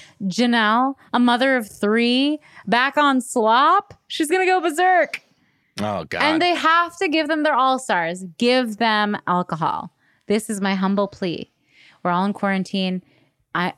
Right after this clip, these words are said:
Speaker 1: as I drink my Bud Light, you know,
Speaker 2: <laughs>
Speaker 1: we all need a little more booze to get us through these days, especially
Speaker 2: Yeah.
Speaker 1: Big Brother contestants. Light 'em up. Give 'em everything they want.
Speaker 2: Give
Speaker 1: Throw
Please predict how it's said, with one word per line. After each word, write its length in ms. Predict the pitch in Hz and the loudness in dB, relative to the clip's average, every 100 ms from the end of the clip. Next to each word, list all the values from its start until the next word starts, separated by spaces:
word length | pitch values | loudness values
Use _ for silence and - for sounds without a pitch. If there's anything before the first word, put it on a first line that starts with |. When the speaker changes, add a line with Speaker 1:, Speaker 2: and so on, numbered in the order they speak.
| - | -4
Speaker 1:
as 160 | 180 | -2
I 60 | 170 | -2
drink 200 | 202 196 | -2 -2
my 100 | 208 | -2
Bud 220 | 185 180 | 0 -2
Light, 340 | 175 165 165 - _ | -2 -2 -4 -8 _
you 100 | 226 | 0
know, 260 | 220 185 180 - - - | 2 0 -2 -6 -12 -12
Speaker 2:
<laughs> 300 | - 480 - | -10 -10 -2
Speaker 1:
we 160 | 208 233 | 0 2
all 300 | 220 247 254 | 4 4 4
need 260 | 240 220 | 2 2
a 120 | 220 202 | 0 2
little 300 | 202 233 240 | 2 2 2
more 280 | 233 220 | 2 2
booze 340 | 202 202 185 185 | 2 0 0 -2
to 80 | 190 | -2
get 140 | 180 170 | 0 0
us 140 | 175 | -2
through 300 | - 180 175 | -4 -4 -2
these 220 | 165 156 | -2 -4
days, 460 | - 113 73 143 - - | -4 -4 -4 -8 -8 -4
especially 720 | 196 - 202 185 165 190 180 | -4 -4 -4 -2 -2 -2 -2
Speaker 2:
Yeah. 60 | 180 | -4
Speaker 1:
Big 200 | 175 170 | -6 -4
Brother 300 | 165 165 165 | -2 -2 -6
contestants. 680 | - 180 160 - - - - - - - | -8 -8 -6 -8 -12 -12 -20 -20 -20 -8
Light 280 | 175 180 185 | -4 0 0
'em 120 | 185 | 0
up. 260 | 170 - - - _ _ _ | -2 -6 -10 -20 _ _ _
Give 180 | 190 190 | -2 0
'em 120 | 185 | 0
everything 440 | 180 175 180 175 | 0 -2 -2 -4
they 100 | 175 | -4
want. 320 | 165 156 147 - _ _ _ _ _ _ _ _ _ _ _ _ _ _ _ _ _ _ _ - | -4 -4 -6 -12 _ _ _ _ _ _ _ _ _ _ _ _ _ _ _ _ _ _ _ -6
Speaker 2:
Give 120 | |
Speaker 1:
Throw 100 | 110 | -2